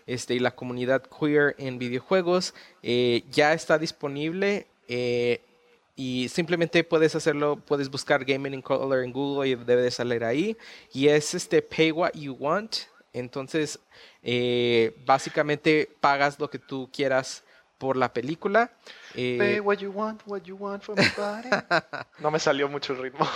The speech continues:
Speaker 1: No, no, no. Pero, este, puedes pagar desde un dólar hasta quince dólares. Entonces, la verdad, no sé si tenga subtítulos en español, pero espero que sí. Em, y otros dos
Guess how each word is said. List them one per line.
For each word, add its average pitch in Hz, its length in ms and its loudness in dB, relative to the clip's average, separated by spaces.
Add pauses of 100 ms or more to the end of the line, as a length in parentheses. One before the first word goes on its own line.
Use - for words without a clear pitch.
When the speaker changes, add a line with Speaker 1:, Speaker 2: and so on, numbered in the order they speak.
Speaker 1:
No, 139 200 0
no, 131 120 -2 (340)
no. 180 120 0 (640)
Pero, 151 500 4
este, 151 480 -2
puedes 190 280 0
pagar 170 320 2
desde 165 260 0
un 208 200 0
dólar 208 260 2
hasta - 200 -6
quince 151 280 -8
dólares. 110 440 -6
Entonces, 131 680 -10 (280)
la 147 200 4
verdad, 151 520 2
no 151 420 -6
sé 170 300 0
si 170 160 -12
tenga 160 280 -8
subtítulos 139 680 -14
en 135 100 -14
español, 120 760 -10 (420)
pero 123 580 -4 (140)
espero - 340 -8
que - 140 -20
sí. - 180 -18 (460)
Em, 101 480 -12 (540)
y 127 920 -6
otros 175 560 -2
dos 175 200 -2